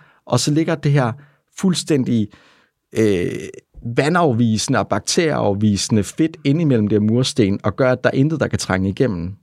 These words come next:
Og det er også med til at gøre, at det holder på det vand, vi har i kroppen, og samtidig også gør, at der ikke kommer for meget vand ind. Så jeg beskriver det lidt som om, at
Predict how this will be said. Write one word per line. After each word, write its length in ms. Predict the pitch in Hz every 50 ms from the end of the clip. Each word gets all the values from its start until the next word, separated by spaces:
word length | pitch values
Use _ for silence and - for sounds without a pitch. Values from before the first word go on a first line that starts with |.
| _ _ _ _ _ _ _ _ _ _ -
Og 180 | - - 117 120
det 100 | 151 151
er 60 | 143
også 180 | 143 139 - 147
med 80 | 147
til 120 | 143 - 147
at 100 | 135 -
gøre, 280 | 123 120 120 127 -
at 140 | - - -
det 80 | 131 110
holder 300 | - - 180 170 147 117
på 140 | - -
det 160 | 104 117 107 92
vand, 280 | 123 113 107 98 90
vi 60 | 101
har 220 | 95 101 139 156 151
i 40 | 131
kroppen, 380 | 143 - 135 131 127 - 123
og 60 | 110
samtidig 440 | - - 110 113 123 - - 117 101 110
også 140 | 107 -
gør, 140 | - 120 110
at 140 | 101 92 -
der 80 | 101 101
ikke 100 | 101 -
kommer 220 | - 110 101 95
for 120 | - -
meget 220 | 104 98 104 110 104
vand 200 | 110 104 104 120
ind. 200 | 127 120 110 113 - _ - - - _ -
Så 140 | - - 131
jeg 100 | 127 123
beskriver 300 | 135 - - 165 147 120
det 80 | 113
lidt 120 | 110 127 -
som 140 | - 135 123
om, 220 | 123 117 113 - -
at 200 | 98 98 -